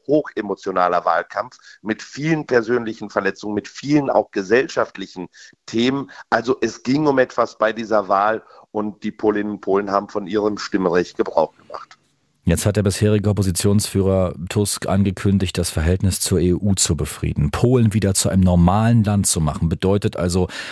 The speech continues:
Speaker 2: ein demokratisches Land, ein Polen, wo Frauenrechte etwas bedeuten, wo die Stimme der L G B T Q Plus Bewegung gehört wird, wo Medien unabhängig arbeiten können und so weiter.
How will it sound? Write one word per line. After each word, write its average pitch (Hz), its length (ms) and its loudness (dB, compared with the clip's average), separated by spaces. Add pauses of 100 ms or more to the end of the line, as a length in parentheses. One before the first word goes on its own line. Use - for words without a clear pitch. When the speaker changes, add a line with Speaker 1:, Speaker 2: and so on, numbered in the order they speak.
(140)
Speaker 2:
ein 95 100 0
demokratisches 117 840 2
Land, 113 260 2
ein 98 140 2
Polen, 120 380 2
wo 101 80 2
Frauenrechte 113 640 0
etwas 104 260 -2
bedeuten, 104 520 0
wo 95 80 0
die 90 80 2
Stimme 101 320 0
der 92 140 0
L 95 100 0
G 95 100 0
B 90 160 0
T 90 140 -2
Q 87 180 -2
Plus 104 380 -2
Bewegung 95 480 2
gehört 87 400 0
wird, 87 200 0
wo 80 100 4
Medien 107 580 4
unabhängig 92 640 -2
arbeiten 85 340 -4
können - 220 -2
und 110 180 2
so 98 140 -4
weiter. - 320 -6